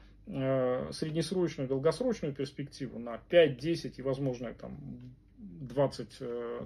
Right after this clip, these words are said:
тридцать лет, и, э, то, что, э, завязано на конкретный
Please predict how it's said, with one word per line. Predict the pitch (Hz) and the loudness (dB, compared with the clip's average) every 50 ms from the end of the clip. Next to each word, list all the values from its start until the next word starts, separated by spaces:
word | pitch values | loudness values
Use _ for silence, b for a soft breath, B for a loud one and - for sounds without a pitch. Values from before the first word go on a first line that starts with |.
| - - | -6 -2
тридцать | - 226 262 233 - - 170 143 160 | 0 2 2 2 4 2 2 2 2
лет, | 151 143 131 117 - B B B B B B B B B - | 2 2 2 2 0 B B B B B B B B B 6
и, | 202 202 208 196 196 196 - | 6 8 8 8 6 6 8
э, | 180 170 165 165 160 160 - - | 8 10 10 10 8 6 2 0
то, | - 254 262 247 | 4 8 8 8
что, | 220 - - - - 208 226 220 208 185 - - - - | 6 4 0 2 6 8 10 10 10 10 6 0 -12 -8
э, | 190 160 147 147 147 143 | -4 0 2 4 4 4
завязано | 131 131 170 170 170 208 226 208 180 185 170 160 | 6 8 8 10 10 8 8 6 4 4 2 2
на | 156 170 190 196 180 | 4 6 6 4 4
конкретный | - 170 147 143 - 165 170 165 - - 254 | 4 2 0 2 4 2 2 4 2 -2 -2